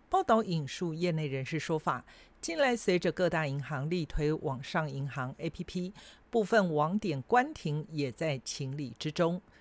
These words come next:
此前也有媒体统计称，二零二二年约有两千四百多家各类银行网点关门停业。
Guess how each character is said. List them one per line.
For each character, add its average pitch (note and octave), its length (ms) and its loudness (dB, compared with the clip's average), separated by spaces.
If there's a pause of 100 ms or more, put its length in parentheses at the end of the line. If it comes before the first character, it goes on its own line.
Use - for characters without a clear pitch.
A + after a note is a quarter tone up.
(320)
此 G#3 160 -2
前 G#3 220 6
也 G#3+ 80 6
有 G#3 120 8
媒 D#3 220 0
体 - 180 -4
统 B2+ 260 -6
计 E3 140 -4
称， F3 320 -2 (260)
二 A#3+ 140 4
零 A3+ 220 6
二 C4+ 120 4
二 B3 180 4
年 F3 260 4
约 F3+ 200 4
有 D3+ 160 4
两 C#3+ 280 -2
千 E3 300 0
四 - 200 -4
百 C3 180 -4
多 E3+ 180 0
家 F3+ 180 4
各 G3 220 -2
类 E3+ 160 0
银 D3 200 -4
行 C#3+ 260 -6
网 B2+ 260 -2
点 B2+ 260 -2 (160)
关 C#3+ 180 2
门 C3 220 -2
停 B2+ 240 -8
业。 E3 260 2